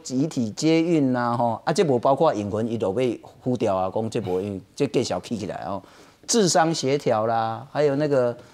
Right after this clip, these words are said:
电离的会场人员呐、发引呐、火化封棺呐，哎，棺啊无包括哦，哦，那个是火化封棺啊，棺啊，因为那个从一万块到十万块到二十万都有人在买的啦吼，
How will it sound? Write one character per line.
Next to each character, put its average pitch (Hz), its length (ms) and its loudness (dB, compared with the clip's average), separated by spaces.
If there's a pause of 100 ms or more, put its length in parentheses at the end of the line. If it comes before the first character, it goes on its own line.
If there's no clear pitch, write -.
(320)
电 202 240 4
离 139 300 2
的 143 160 2
会 175 220 2
场 117 260 -2
人 143 180 -2
员 139 240 2
呐、 139 520 -2
发 175 320 2
引 120 320 -2
呐、 127 420 -6
火 123 220 2
化 160 200 0
封 156 280 -2
棺 151 240 2
呐， 113 180 -4 (800)
哎， 190 260 2 (200)
棺 185 180 4
啊 165 60 4
无 117 160 4
包 123 180 2
括 117 180 2
哦， 110 280 0 (100)
哦， 110 360 -4
那 156 100 2
个 143 120 2
是 139 220 0
火 110 300 2
化 147 180 2
封 151 340 0
棺 135 220 2
啊， 104 120 -4
棺 156 220 2
啊， 147 140 2
因 143 140 4
为 127 160 2
那 156 100 0
个 147 80 2
从 123 260 -2
一 117 80 -2
万 143 160 4
块 139 160 0
到 131 140 0
十 - 160 -6
万 127 180 0
块 123 160 -2
到 120 140 -2
二 120 100 2
十 113 120 -4
万 117 160 0
都 120 100 2
有 104 80 0
人 90 140 -4
在 120 120 2
买 92 220 -6
的 80 80 -8
啦 78 180 -8
吼， 98 140 -6